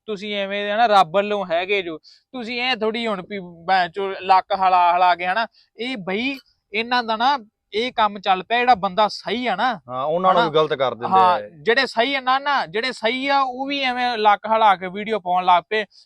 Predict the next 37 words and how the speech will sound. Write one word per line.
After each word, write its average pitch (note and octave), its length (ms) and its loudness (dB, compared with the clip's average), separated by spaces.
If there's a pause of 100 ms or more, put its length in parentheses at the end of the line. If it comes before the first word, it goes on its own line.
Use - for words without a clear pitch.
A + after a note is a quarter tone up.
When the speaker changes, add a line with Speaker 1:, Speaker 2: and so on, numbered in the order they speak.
(100)
Speaker 1:
ਵੀ F3 80 -12
ਚੱਲ F3 300 2
ਵੀ F3 140 -14
ਸਾਨੂੰ E3 280 -8
ਵਿਊਆਂ D3 220 -8
ਦਾ F3+ 60 -2
Speaker 2:
ਯਾਰ, C#3+ 160 2
Speaker 1:
ਮਤਲਬ B2+ 340 -10
ਆ। - 20 -2
Speaker 2:
ਪਿੱਛੇ E3+ 360 0
ਜੀ E3 80 -4
ਹੁਣ D3+ 120 -2
ਮੈਂ D3+ 140 -2
ਖਬਰ C#3+ 320 0
ਸੁਣੀ C#3 300 -10
ਸੀ, D3 180 -10
ਪਤਾ C#3+ 180 -6
ਨਹੀਂ C#3+ 280 -12 (320)
ਯੂ C3+ 200 -6 (120)
ਪੀ D#3+ 120 -6
ਦਾ D3+ 120 4
ਕੋਈ C#3+ 140 0
ਮੁੰਡਾ C3+ 360 2
ਸੀ, C#3 200 -6
ਉਹਨੂੰ C#3 280 -4
ਐਵੇਂ, C3 500 -4 (380)
ਐਵੇਂ C3+ 300 -2 (360)
ਬਿਲ-, A#2+ 720 -8 (520)
ਐਵੇਂ C#3 160 -2
ਉਹਦੇ C#3+ 160 -2
ਨਾਲ C#3+ 100 0
ਗੱਲਬਾਤ C3+ 580 2
ਕਰਕੇ C3+ 400 -4
ਨਾ F#3+ 80 -4
ਉਹਦੇ D#3+ 180 0
ਨਾਲ, A#2+ 180 -2
Speaker 1:
ਹੂੰ। A#2+ 260 -18